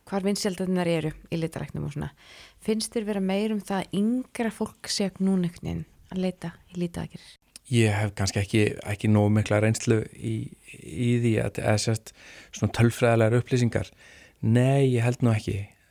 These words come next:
Speaker 2: Þetta er, þetta er svona þessi aldur frá, frá þrjátíu ára upp í, upp í sextugt sem er svona þessi, þessi aðalhópur.
Speaker 1: Mhm.
Speaker 2: Og svo,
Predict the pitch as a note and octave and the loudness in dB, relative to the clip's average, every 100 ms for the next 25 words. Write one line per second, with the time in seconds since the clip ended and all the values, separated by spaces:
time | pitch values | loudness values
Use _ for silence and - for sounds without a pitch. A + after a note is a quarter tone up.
0 | D3+ C3+ - A#2 C3 - - A#2+ A#2+ A#2 | -16 -8 -2 -2 -4 -10 -10 -4 -2 -2
1 | C3 - E3+ - C3 B2 A#2+ A#2+ - B2+ | -4 -16 -18 -8 0 4 4 2 0 0
2 | A#2+ - - B2+ B2 C3+ - - B2+ B2 | -2 -4 -4 -2 -2 -2 -8 -14 -6 -4
3 | A#2+ - A#2+ - B2+ A#2+ A#2+ A#2+ A#2+ - | -4 -2 -2 0 2 4 2 0 -2 -2
4 | B2 B2 - - - - A#2+ B2 - B2+ | -2 -4 -10 -20 -20 -10 -6 -4 -2 -4
5 | - C#3 - - A2+ A#2+ C3 A#2+ A#2+ - | -6 -10 -8 -4 -2 -2 -2 -2 -2 -6
6 | _ - G3 C#3 B2+ B2 B2+ C#3 _ _ | _ -20 -20 -8 -6 -2 -4 -4 _ _
7 | _ _ _ _ _ - _ - - C3+ | _ _ _ _ _ -20 _ -20 -14 -8
8 | B2 A#2 B2 B2+ B2+ C3+ C#3 - - _ | -2 2 4 2 0 -2 -6 -8 -14 _
9 | _ - F3 E3 - - F#3 D#3 B2 - | _ -10 -6 -6 -8 -14 -16 -14 -10 -8